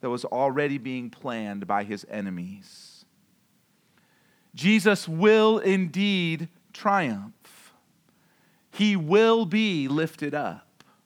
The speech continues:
but not in the way that his entrance into Jerusalem anticipates. At the conclusion of the text from the beginning of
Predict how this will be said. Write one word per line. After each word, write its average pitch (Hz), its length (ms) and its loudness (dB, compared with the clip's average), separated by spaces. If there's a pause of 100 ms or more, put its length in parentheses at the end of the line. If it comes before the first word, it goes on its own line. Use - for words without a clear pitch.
(1200)
but 82 140 -10
not 139 340 2
in 135 80 -4
the 123 80 -4
way 123 380 -2
that 110 180 -6
his 117 240 -10
entrance 120 640 -10
into 120 320 -10
Jerusalem 98 920 -10 (200)
anticipates. - 1300 -18 (2500)
At 185 100 0
the 196 80 -2
conclusion 214 540 -2
of 180 80 -2
the - 80 0
text - 580 -2
from 175 160 -4
the 165 60 0
beginning 185 480 -2
of 165 260 -2